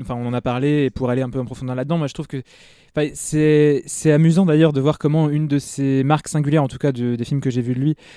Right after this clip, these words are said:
qui est la longue discussion entre deux personnages en voiture, réduite à deux ou trois plans, dans la première partie du film. Ici, elle est, euh, elle devient une discussion, euh,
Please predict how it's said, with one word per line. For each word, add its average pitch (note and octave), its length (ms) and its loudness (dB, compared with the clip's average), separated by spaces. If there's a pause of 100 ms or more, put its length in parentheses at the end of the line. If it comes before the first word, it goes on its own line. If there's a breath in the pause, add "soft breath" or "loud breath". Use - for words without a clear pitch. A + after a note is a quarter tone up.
(100)
qui - 100 -2
est B2+ 40 4
la A#2+ 60 4
longue C#3+ 200 -2
discussion D#3 600 -6
entre C#3 200 -6
deux C#3 120 -4
personnages D3 540 -6
en B2+ 100 -10
voiture, C#3 560 -8 (360)
réduite C3 320 -8
à B2 60 -2
deux C#3 160 0
ou D3 80 4
trois C3+ 220 -6
plans, F3 280 -4 (140)
dans C3+ 300 0
la D#3+ 100 0
première D3+ 380 -4
partie D3+ 400 -10
du A#2+ 100 -12
film. F#3 280 -4 (320 loud breath)
Ici, E3+ 240 -4
elle C3+ 120 2
est, C#3 160 0
euh, A#2 400 -2
elle A#2+ 100 -8
devient B2+ 200 -2
une D#3 80 -2
discussion, E3 520 -4
euh, B2 240 0